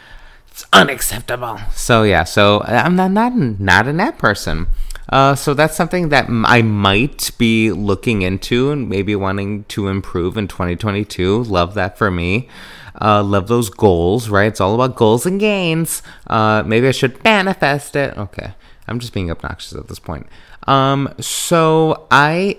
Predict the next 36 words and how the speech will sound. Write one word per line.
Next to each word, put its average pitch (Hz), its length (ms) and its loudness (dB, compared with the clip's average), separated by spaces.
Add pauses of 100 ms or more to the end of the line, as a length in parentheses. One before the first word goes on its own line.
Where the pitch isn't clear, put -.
think 123 600 -2
that 104 420 2
Valentine's 107 840 -4
Day 95 320 0
is 113 220 -6
a 143 60 -2
day 113 420 2
for, 101 600 0 (320)
I 120 140 4
know 143 180 4
last 113 440 2
year 110 140 2
I 110 40 2
was 110 220 -2
like, 101 360 -2 (140)
"Take 156 260 -4
it 170 160 -4
as 175 160 -4
an 185 120 -6
opportunity 123 1040 -4
to 117 260 -6
embrace 110 600 -6
your 110 200 0
love 87 340 -4
for 80 200 -6
one 78 220 -8
another." 60 400 -12 (120)
Ugh, - 440 -6 (440)
right? 104 420 -6
And - 120 -12
I 113 60 -8
was 104 120 -12
like, 104 120 -8 (100)
"We 101 220 -4
get - 220 -6
it." - 140 -10